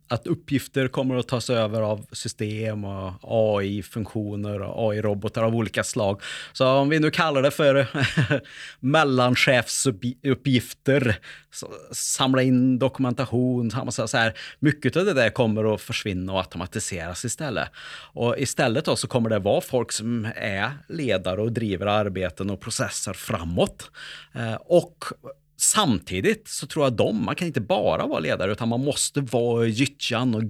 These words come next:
gräva och jobba direkt också som en del i det man gör.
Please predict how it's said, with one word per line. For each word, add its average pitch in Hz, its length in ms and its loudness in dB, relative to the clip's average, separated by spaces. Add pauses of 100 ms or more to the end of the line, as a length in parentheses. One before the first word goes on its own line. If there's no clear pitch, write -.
gräva 117 560 -2
och 98 220 -6
jobba 95 680 -4
direkt 113 580 -4 (340)
också - 520 -2
som 143 180 -4
en 131 80 0
del 104 200 0
i 104 40 -2
det 92 120 0
man 101 180 -2
gör. - 360 -4